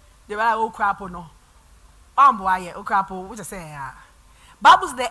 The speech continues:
earnest expectation of the whole of cre-, the creation is waiting for the manifestation of the sons of God. The earnest, the greatest, the, the strong desire of all of creation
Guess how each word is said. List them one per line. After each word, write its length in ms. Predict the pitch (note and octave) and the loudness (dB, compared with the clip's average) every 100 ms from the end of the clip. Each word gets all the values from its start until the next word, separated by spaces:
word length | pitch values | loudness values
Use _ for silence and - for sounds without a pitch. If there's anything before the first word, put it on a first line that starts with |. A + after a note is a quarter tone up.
| - | -4
earnest 380 | D4+ F4+ F4+ - | -2 -2 -4 -6
expectation 720 | - - - - B3+ - D#3 - _ - - - G3 | -6 -8 -8 -8 -6 -6 -8 -16 _ -20 -20 -8 -4
of 220 | A3 E3+ | -2 -4
the 120 | F#3+ - - | -12 -14 -10
whole 720 | D4 F#4+ G4 E4 B3 F3+ C3 - - | -2 2 4 4 4 0 -6 -20 -14
of 160 | G3 - | -12 -12
cre-, 140 | - - F#3 | -18 -18 -18
the 100 | E3+ - - | -18 -20 -16
creation 380 | G#3 A3 F#3+ D3+ - - - - | -8 -8 -8 -16 -20 -20 -20 -16
is 180 | G3+ - | -12 -8
waiting 260 | C4 F4 | -8 -8
for 100 | - | -12
the 80 | F#3+ | -12
manifestation 920 | F3 F3+ E3 E3+ - C4+ - - D3+ D3+ _ _ - - - | -12 -14 -14 -14 -12 -12 -12 -14 -18 -20 _ _ -20 -12 -10
of 100 | F3 | -8
the 80 | E3+ | -10
sons 420 | - A3+ G#3 - | -4 -4 -4 -10
of 140 | C#3 | -14
God. 200 | D#3+ C#3 - - - _ _ _ | -14 -14 -16 -20 -20 _ _ _
The 140 | F#3 A#3+ - | -8 -6 6
earnest, 580 | F#4+ G4+ D#4+ G#3 - - - - _ F3 | 8 8 6 -6 -8 -10 -16 -20 _ -6
the 140 | A#3+ | -4
greatest, 640 | F3+ A3 F#4 F#4+ F4 C#4+ | -4 -8 -6 -6 -10 -8
the, 160 | A3 G#3+ - - | -8 -8 -14 -10
the 100 | A#3+ | -8
strong 460 | - - D#4+ F#4 B3 | -6 2 4 4 0
desire 460 | G#3 E3 C4 C#4 | -6 4 4 4
of 120 | E3+ - - | -2 -2 6
all 200 | B3 C4+ | 6 6
of 120 | - | -2
creation 380 | F#3+ G3 A3 | -10 -10 -10